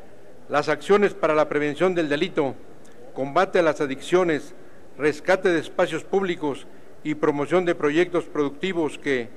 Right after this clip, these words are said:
con tanto énfasis, ha promocionado el presidente Peña Nieto y que constituyen la primera decisión presidencial, son programas sustantivos que ya existían y que no aportan ningún elemento novedoso en materia de prevención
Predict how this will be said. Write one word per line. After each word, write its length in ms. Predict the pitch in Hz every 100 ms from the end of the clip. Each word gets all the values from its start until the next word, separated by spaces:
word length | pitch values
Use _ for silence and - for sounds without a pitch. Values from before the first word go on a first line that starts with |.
| - - -
con 160 | 131
tanto 280 | 127 185 190
énfasis, 600 | 202 165 165 151 131 - - - - -
ha 120 | 165 180
promocionado 440 | 165 139 131 165
el 80 | 170
presidente 480 | 151 131 151 160 156
Peña 240 | 139 135
Nieto 420 | 160 175 160 131 110 - - - -
y 80 | 135
que 160 | 143
constituyen 840 | 143 135 - - 185 175 160 135 117 - - 120
la 180 | 139
primera 360 | 139 143 180 175
decisión 460 | 147 135 131 160 165
presidencial, 800 | 143 135 135 123 156 180 190 - - - - -
son 280 | - 202 214
programas 460 | 190 170 185 185 147
sustantivos 600 | 139 147 143 185 180 -
que 120 | 147
ya 100 | 160
existían 720 | 170 139 120 180 185 156 131 - - - - -
y 80 |
que 160 | 135 151
no 100 | 180
aportan 480 | 180 196 185 185 160
ningún 300 | 147 175 175
elemento 400 | 156 156 175 160
novedoso 600 | 147 143 175 165 175 165
en 100 | 147
materia 320 | 135 160 165
de 100 | 156
prevención 680 | 143 139 135 - 175 196 202